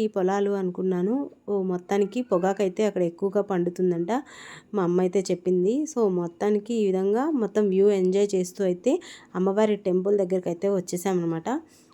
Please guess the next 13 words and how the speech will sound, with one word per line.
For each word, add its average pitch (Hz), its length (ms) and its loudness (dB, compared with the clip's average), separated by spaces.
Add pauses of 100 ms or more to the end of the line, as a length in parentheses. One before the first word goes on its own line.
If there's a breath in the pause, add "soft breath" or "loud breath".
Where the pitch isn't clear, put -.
(340 soft breath)
ఇక్కడ 214 160 0 (560)
శ్రీ 240 160 0 (200)
జోగులాంబ 214 600 2 (300)
బాలమహేశ్వర 202 720 0 (120)
స్వామివారి 190 520 -2 (100)
దేవస్థానం 185 640 -2
అని 180 140 0
అయితే 175 240 -4
ఉంది 175 220 0
కదండి. 185 360 0 (760 loud breath)
అష్టాదశ 262 460 0 (180)
శక్తిపీఠాల్లో 196 840 0 (300)
ఐదవ 247 240 2